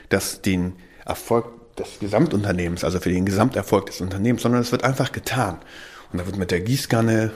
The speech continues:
irgendwie versucht, Mitarbeiter rauszunehmen beziehungsweise zu verhindern, dass neue dazukommen können. Das passiert in der Krise.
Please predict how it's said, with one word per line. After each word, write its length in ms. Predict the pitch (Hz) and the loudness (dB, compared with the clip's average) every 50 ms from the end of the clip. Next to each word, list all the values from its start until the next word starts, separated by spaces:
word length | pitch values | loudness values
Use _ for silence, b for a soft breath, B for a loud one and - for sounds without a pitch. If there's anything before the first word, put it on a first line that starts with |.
| - - | 0 4
irgendwie 560 | 104 101 92 101 95 - 98 90 92 98 98 - | 6 6 6 4 2 0 -2 -2 -2 -4 -6 -8
versucht, 540 | - - 98 90 95 101 98 95 - - - - | -10 -8 -8 -4 -2 -2 -2 -2 -6 -10 -10 -8
Mitarbeiter 500 | - 90 - 87 87 87 87 90 - 92 | -6 -6 -4 -4 -4 -2 -4 -2 -2 -2
rauszunehmen 640 | 85 92 104 117 - - - 113 104 101 98 90 90 | 2 4 4 4 4 2 0 0 0 2 2 2 2
beziehungsweise 520 | 92 92 - - 98 95 92 90 87 92 87 | 0 -2 -4 -6 -6 -4 -4 -4 -4 -4 -6
zu 140 | - 92 | -6 -8
verhindern, 520 | 87 - 98 95 101 127 127 117 110 107 110 B B B B B B B | -8 -6 0 6 8 10 10 10 8 6 4 B B B B B B B
dass 160 | - 92 - | -2 0 0
neue 300 | 95 92 92 92 92 90 | 0 2 2 2 2 2
dazukommen 720 | 92 92 - - - 95 90 - - 87 82 80 80 78 | 2 0 0 -2 -4 -4 -4 -4 -4 -4 -4 -6 -8 -8
können. 280 | - - 87 78 73 71 b b b b b b b b b b - _ B B B B B B B B B B - | -4 -4 -4 -4 -4 -10 b b b b b b b b b b -20 _ B B B B B B B B B B 2
Das 260 | - 104 107 - - - | 2 2 2 0 -2 -4
passiert 360 | - 110 - - 107 101 - | -4 -4 0 0 0 0 2
in 160 | - 117 113 | 4 4 4
der 120 | 113 113 | 4 4
Krise. 480 | 113 - - - 107 95 87 85 80 | 2 0 2 2 2 2 0 -2 -8